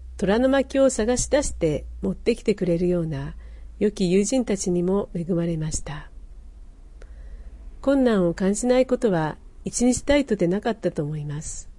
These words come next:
しかし、九ヶ月間の留学生活を無事終えることができたのは、ただただこの言葉によって私を立ち上がらせてくださった神様の恵みによります。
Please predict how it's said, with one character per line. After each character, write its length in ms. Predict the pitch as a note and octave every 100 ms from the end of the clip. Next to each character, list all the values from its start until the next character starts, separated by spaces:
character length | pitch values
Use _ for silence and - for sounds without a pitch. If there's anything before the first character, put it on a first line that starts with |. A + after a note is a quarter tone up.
| - - - - - - - -
し 120 | -
か 120 | A3
し、 380 | G#3+ - F3 - - -
九 140 | - G3+
ヶ 120 | A3
月 240 | A3+ A3
間 220 | - F#3+ E3+
の 80 |
留 180 | E3 F#3+
学 220 | A#3 A3+
生 220 | - C4 B3+
活 360 | A3 - F3
を 60 | D#3+
無 100 | E3
事 340 | - G3+ G#3+ -
終 160 | G3+
え 40 | A#3
る 80 |
こ 120 | B3 B3+
と 140 | C#4+
が 100 | A#3+
で 120 | F#3+
き 80 | F#3
た 120 | F3+
の 160 | D#3+ C#3+
は、 240 | C3+ D#3 - - - - -
た 120 | A3+
だ 100 | G#3
た 160 | F3+ A3+
だ 280 | F#3 D3+ - - - -
こ 100 | -
の 160 | G3+ A3
言 240 | G3+ G#3
葉 120 | C4
に 120 | B3+ G3+
よ 100 | E3+
っ 20 |
て 460 | - - D#3 E3+ - - - - -
私 420 | F#3+ G#3 - G#3
を 120 | G3+
立 180 | G3 F3
ち 180 | - A3+
上 80 | A3+
が 120 | A#3+
ら 100 | C4+
せ 140 | C4+
て 100 | G3+
く 100 | G3
だ 120 | F3 E3+
さ 160 | E3
っ 60 | D#3 - -
た 240 | C#3+ D#3 - -
神 180 | F3+ E3+
様 300 | F3+ D3+ D#3
の 260 | F3+ G3 -
恵 120 | D#3+ F#3
み 160 | G3+ G#3+
に 140 | A#3+
よ 80 | F#3+
り 100 | D#3
ま 200 | D3 D#3
す。 280 | - -